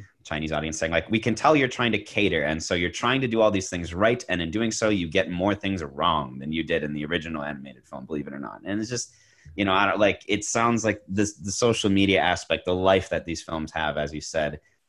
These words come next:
it's like, you ha-, you have to have, like, I don't know, be able to just brush it off or something to be able to sleep at night. I mean, like, yeah, if I were, if I were director and I made a film and then all of a sudden, like, a million things came up that I wasn't even,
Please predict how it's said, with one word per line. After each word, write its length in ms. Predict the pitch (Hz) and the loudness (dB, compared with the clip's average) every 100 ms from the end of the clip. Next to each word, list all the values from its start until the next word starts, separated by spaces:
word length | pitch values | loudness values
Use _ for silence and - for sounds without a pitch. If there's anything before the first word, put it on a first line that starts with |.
| _ _ - | _ _ -10
it's 240 | 87 - | -8 -2
like, 260 | 90 82 - - _ _ _ _ _ - | -2 -2 -6 -20 _ _ _ _ _ -10
you 220 | - 104 127 | 0 4 6
ha-, 160 | 147 | 4
you 140 | 110 117 | 4 4
have 160 | 156 | 4
to 80 | 143 | 4
have, 200 | 117 98 | 4 4
like, 280 | 92 73 - _ - - | 2 0 -8 _ -18 -12
I 60 | 98 | -2
don't 100 | 104 | 0
know, 100 | 90 | 2
be 100 | 80 | 2
able 100 | 92 | 0
to 60 | 87 | 0
just 220 | 85 80 | -4 -4
brush 240 | 82 80 78 | -2 -2 -4
it 80 | |
off 240 | 71 80 - | -4 -4 -4
or 80 | 101 | -4
something 400 | 107 101 117 110 | -4 -4 -4 -6
to 80 | 80 | -4
be 60 | 87 | -4
able 100 | 73 | -4
to 40 | - | -8
sleep 320 | - - - | -4 -4 -2
at 160 | 330 | -2
night. 260 | 330 381 392 - | 0 -2 -2 0
I 80 | 135 | 2
mean, 140 | 147 | 2
like, 220 | 143 135 - | 2 0 -2
yeah, 280 | 226 87 | 0 2
if 100 | 98 | 2
I 140 | 123 160 | 4 4
were, 280 | 196 185 - _ _ - | 4 0 -4 _ _ -2
if 120 | 131 | 4
I 100 | 165 | 6
were 80 | 202 | 6
director 400 | 165 156 165 180 | 6 6 6 4
and 80 | 139 | 4
I 100 | 104 | 2
made 280 | 90 131 135 | 2 2 2
a 20 | |
film 320 | - 143 151 | 2 4 4
and 100 | 110 | 4
then 80 | 107 | 4
all 120 | 120 | 2
of 60 | 143 | 2
a 60 | |
sudden, 260 | 139 131 127 | 2 2 4
like, 320 | 101 92 - _ - | 4 2 -4 _ 2
a 80 | 113 | 4
million 560 | 123 127 139 160 151 | 4 6 6 6 4
things 240 | 139 131 - | 2 -2 -2
came 220 | 135 107 | 0 2
up 160 | 123 | 2
that 180 | 85 - | 2 2
I 140 | 104 135 | 2 2
wasn't 240 | 117 95 | 2 0
even, 340 | 78 80 69 | -2 -4 -6